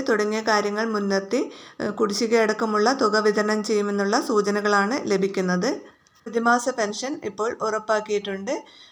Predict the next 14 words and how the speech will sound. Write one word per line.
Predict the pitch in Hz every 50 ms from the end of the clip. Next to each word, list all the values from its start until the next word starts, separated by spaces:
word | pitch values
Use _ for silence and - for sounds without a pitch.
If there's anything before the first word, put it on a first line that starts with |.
| _ -
ഏഹ്, | 226 220 -
ഇനി | - 220 214 214 214
കുടിശ്ശിക | 214 - 220 214 214 240 254 214 233
വിതരണം | 226 214 202 208 202 214 262 285 262
രണ്ടായിരത്തി | 226 214 202 208 208 208 214 208 214 247
ഇരുപത്തഞ്ചിൽ | 226 214 202 214 208 220 208 202 208 233 269 269
പൂർത്തിയാക്കും | - 220 214 208 214 226 220 208 208 208 262 285 - -
എന്നുള്ള | 226 208 202 208 208 226
സൂചനയാണ് | - 220 202 196 196 208 202 202 196 196 202 254 285 -
ഇപ്പോൾ | 214 - - 208 202
ലഭിക്കുന്നത്. | 196 190 180 180 180 185 180 175 175 170 175 - - - _ _ - - _ _ _ _ -
പുതുവർഷത്തിൽ | 240 233 220 233 233 226 220 226 - 214 202 196 233 254 269 269
തുടക്കത്തിൽ | - - 226 214 214 208 - 208 202 220 208 -
തന്നെ | 214 208 202 208 240